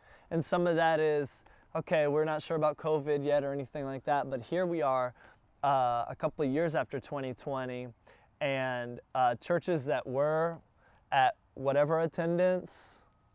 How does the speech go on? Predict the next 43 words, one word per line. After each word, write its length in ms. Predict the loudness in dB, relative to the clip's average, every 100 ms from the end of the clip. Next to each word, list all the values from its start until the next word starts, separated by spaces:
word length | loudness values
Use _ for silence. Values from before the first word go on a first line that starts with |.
| -4
haven't 300 | 0 0 0
returned 440 | -4 -4 -4 -4
to 80 | -4
that. 380 | -6 -6 -8 -12 _ _ _ _ _ -20 _ _ _ -2
Um, 400 | 0 0 -4 -8 -8 -4
and 240 | -2 -2
there's 240 | -2 -2 0
a 60 |
lot 240 | 2 4 4
of 140 | 0
people, 560 | -6 -6 -4 -4 -4 -6 _ _ _ _ _ -20 _ -20
churches 380 | -6 -4 -4 -4
are 80 | -2
reporting, 500 | -4 -2 -2 -2 -2
and 80 | -6
I've 120 | -8
seen 380 | -8 -6 -6 -8
as 160 | -12 -6
well, 320 | -2 -2 -4 -12 -20 -20 _
who 420 | 2 2 2 -4 _ _ _ _ _
never 360 | 0 2 2 2
got 180 | 2
back 280 | 2 -2 -2
into 160 | -4 -4
church. 480 | -4 -4 -6 -12 -8
They 80 | -4
just 180 | -4
got 160 | 0 2
out 140 | 2
of 60 | 0
the 60 | -4
habit 380 | -4 -4 -6
of 200 | -8 -10
it. 180 | -12 -16 -18 _ _ -12
And 100 | 0
so 80 |
I 60 | 0
started 360 | 2 0 0 -2
thinking, 340 | -8 -6 -4
why, 180 | -2 -4 -10 -20 _
why 220 | 4 6
is 280 | 6 2 0
that? 320 | -6 -8 -10